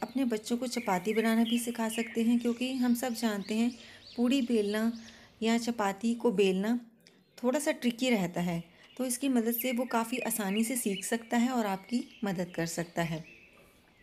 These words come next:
और बारह से चौदह साल के बीच के जो बच्चे होते हैं वो एक काम बहुत आसानी से सीख जाते हैं और आपको भी काफ़ी हेल्प हो जाएगी।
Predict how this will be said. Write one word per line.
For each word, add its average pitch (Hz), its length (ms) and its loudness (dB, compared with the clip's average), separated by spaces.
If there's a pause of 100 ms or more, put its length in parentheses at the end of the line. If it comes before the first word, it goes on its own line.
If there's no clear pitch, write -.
(600)
और 247 100 2
बारह 226 280 2
से 254 140 -4
चौदह 240 280 -2
साल 254 200 -2
के 247 140 -4
बीच 220 220 -2
के 254 120 -6
जो 247 80 -2
बच्चे 196 320 -2
होते 233 300 0
हैं 254 60 4
वो 254 180 2
एक 269 160 -2
काम 233 200 4
बहुत 262 260 -2
आसानी 196 360 -2
से 240 160 -6
सीख 196 280 -2
जाते 226 340 0
हैं 254 260 0 (840)
और 269 120 2
आपको 233 400 0
भी 240 140 0
काफ़ी 240 540 -2
हेल्प 202 300 0
हो 190 80 2
जाएगी। 180 460 0